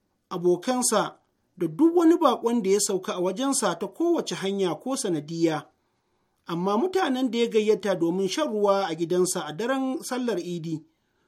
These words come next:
su kan ba su daga cikin waɗanda zai fitar musu da zakkan fidda kai. Hukunce-hukuncen zakkan fidda kai. Na farko, idan aka yi haihuwa wa mutum kafin faɗuwar ranar ƙarshe na watan Ramalana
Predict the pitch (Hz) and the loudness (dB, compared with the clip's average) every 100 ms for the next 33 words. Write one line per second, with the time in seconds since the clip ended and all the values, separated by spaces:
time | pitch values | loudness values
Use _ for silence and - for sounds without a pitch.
0 | _ - - 214 220 185 190 392 349 233 | _ -14 -8 -6 -4 -4 -4 -4 -2 -2
1 | 175 - - 214 208 208 202 170 156 196 | -4 -8 -8 -4 -4 -4 -2 0 0 -4
2 | 277 214 202 196 190 175 151 151 - 277 | -6 -6 -4 -4 -6 -6 -6 -8 -4 -4
3 | 285 170 151 - 160 151 _ _ _ _ | -2 -6 -8 -4 -4 -4 _ _ _ _
4 | _ _ _ - - 202 190 381 392 226 | _ _ _ -16 -2 0 2 4 4 2
5 | 214 226 240 208 196 208 208 190 151 147 | 0 0 0 -2 -2 -2 -2 -2 -2 -6
6 | - 165 143 - _ _ _ _ - 233 | 0 0 0 -10 _ _ _ _ -6 -2
7 | 240 214 208 190 - - _ _ _ _ | 2 2 2 2 0 -10 _ _ _ _
8 | _ 175 175 311 330 359 277 247 247 254 | _ -2 2 2 2 0 0 -2 0 -2
9 | 214 226 226 220 180 165 214 175 165 156 | 0 2 4 4 2 -2 -4 -4 -4 -4
10 | 208 208 285 - 208 190 190 196 202 202 | -6 0 0 0 0 2 2 2 0 -2
11 | 175 160 180 180 226 - 214 160 151 151 | -6 -2 0 2 0 -2 -4 -4 -2 -2
12 | 175 170 156 | 0 0 -2